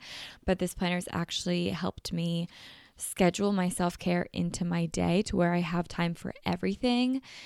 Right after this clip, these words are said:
especially the self-care, because it should be the very first thing that, um, I schedule in for myself. So for the week today,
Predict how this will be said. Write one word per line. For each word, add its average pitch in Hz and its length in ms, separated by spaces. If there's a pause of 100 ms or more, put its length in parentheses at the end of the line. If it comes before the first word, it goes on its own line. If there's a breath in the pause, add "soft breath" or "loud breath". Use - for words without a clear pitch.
(320 loud breath)
especially - 640
the - 100
self-care, - 640 (100)
because 185 340
it - 140
should - 200
be 175 120
the 170 120
very 160 280
first - 500
thing 50 420 (420 loud breath)
that, - 760
um, 175 380 (100)
I 175 80
schedule 180 380
in 233 100
for - 140
myself. - 480 (340 loud breath)
So 185 400
for 190 200
the 180 100
week 220 440 (120)
today, 185 680